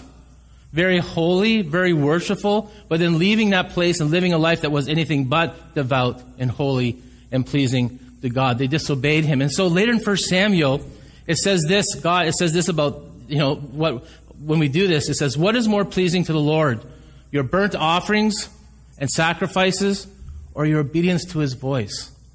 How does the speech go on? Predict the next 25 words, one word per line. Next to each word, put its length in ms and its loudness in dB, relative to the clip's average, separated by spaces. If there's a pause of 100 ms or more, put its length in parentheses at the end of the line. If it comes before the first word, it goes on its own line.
(1200)
Let 140 0
me 80 2
read 140 2
that 80 4
again. 200 2
"What 140 4
is 100 0
more 160 2
pleasing 300 2
to 60 2
the 40 2
Lord?" 180 4
How 200 2
would 120 0
you 120 2
answer 180 0
that 180 0
question? 440 0 (260)
Your 140 0
burnt 240 2
offerings, 640 2
your 80 2
songs, 640 2
your 120 2
attendance, 640 2